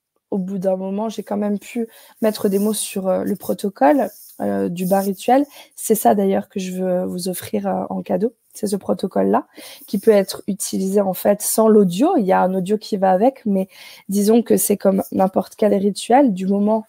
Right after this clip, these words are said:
où vous le suivez, vous en suivez la trame et vous, vous faites, euh, bah, tout ce que je vous dis de faire, ça va fonctionner.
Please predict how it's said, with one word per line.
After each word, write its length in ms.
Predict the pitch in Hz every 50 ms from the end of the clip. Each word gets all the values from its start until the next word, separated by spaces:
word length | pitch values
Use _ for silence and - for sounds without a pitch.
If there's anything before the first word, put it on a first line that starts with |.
| _ _ _ _ _ _ _ -
où 200 | 233 226 226 220 -
vous 200 | 196 185 185 196
le 40 | 190
suivez, 460 | 185 - - - 214 202 185 226 269
vous 220 | 262 220 202 202 202
en 60 | 190
suivez 340 | - - - 208 196 196 190
la 160 | 190 185 185
trame 340 | - - 226 226 220 202 - - - - - - - - - -
et 100 | 202 190
vous, 560 | 185 185 185 190 185 185 185 185 185 180 175 175 175 175 180 - - - - - 190
vous 120 | 185 196
faites, 280 | - 226 220 214 - -
euh, 140 | 190 190 185
bah, 260 | 180 196 202 202 190 -
tout 100 | - 208
ce 80 | -
que 100 | - 220
je 100 | 196 196
vous 60 | 190 185
dis 140 | 175 185
de 60 | 180 -
faire, 240 | - 240 285 311 311 - - - - - - _ _
ça 180 | - - 214
va 120 | 202 202 190
fonctionner. 600 | - - 208 196 - - - 196 190 202 269